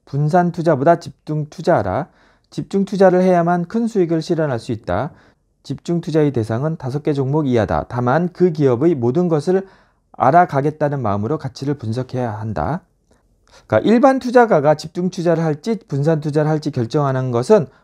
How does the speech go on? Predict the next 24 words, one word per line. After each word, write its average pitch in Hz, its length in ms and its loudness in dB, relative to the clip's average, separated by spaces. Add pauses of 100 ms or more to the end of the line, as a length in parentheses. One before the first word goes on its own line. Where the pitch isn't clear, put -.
어렵지만 147 1300 0
그래도 143 480 2
의외로 180 400 6
답은 151 320 -4
간단하다고 135 640 -4
합니다. 113 400 -6 (180)
즉, 226 260 2 (280)
자신이 220 500 0
기업을 170 460 4
잘 156 240 2
알면 120 400 2
집중 139 340 -10
투자를 139 320 -4
하고 175 440 2 (360)
모른다면 185 680 4
분산 165 420 -2
투자를 147 260 -4
하면 143 200 -4
된다고 110 520 -4
합니다. 98 280 -6
즉, 147 360 0 (380)
테슬라 220 680 6
주식에 156 460 -4
투자하면서 160 840 -2